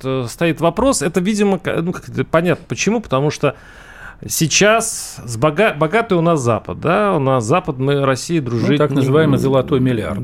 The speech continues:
Speaker 1: Да, с дружбой как-то вот не заладилось последние два года. Э, и, получается, дружить приходится с Ираном, с Африкой, К Н Д Р, куда были визиты, я б щас перечисляю.
Speaker 2: Мгм.
Speaker 1: А, ну, страны, скажем так, небогатые.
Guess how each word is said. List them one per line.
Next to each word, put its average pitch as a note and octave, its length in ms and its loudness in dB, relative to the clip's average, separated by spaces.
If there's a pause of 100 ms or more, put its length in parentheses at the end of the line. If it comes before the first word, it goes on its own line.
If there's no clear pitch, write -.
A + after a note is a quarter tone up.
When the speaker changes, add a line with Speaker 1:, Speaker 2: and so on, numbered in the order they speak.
(140)
Speaker 1:
Да, G2+ 480 2
с G2 60 -10
дружбой F#3+ 500 2
как-то E3+ 260 -4
вот E3 140 0
не E3+ 100 2
заладилось D3 540 2
последние G#2+ 560 -2
два B2+ 180 0
года. G#3+ 380 0 (640)
Э, C#3+ 520 2
и, G3+ 520 2 (560)
получается, E3 500 2
дружить D#3+ 420 2
приходится E3 460 0
с - 120 -6
Ираном, E3 760 2
с - 160 -14 (300)
Африкой, D3 440 0
К C#3+ 120 -2
Н F#3 200 2
Д C3 80 4 (280)
Р, C#3 140 2
куда C3 240 2
были A2 200 2
визиты, A2 400 2
я B2 80 4
б - 60 -6
щас - 160 -6
перечисляю. D3+ 600 -2 (140)
Speaker 2:
Мгм. C#3+ 160 -2 (460)
Speaker 1:
А, C3 560 4
ну, F#3 220 2
страны, F#3+ 320 2
скажем E3+ 340 0
так, D#3 180 0
небогатые. D3 680 0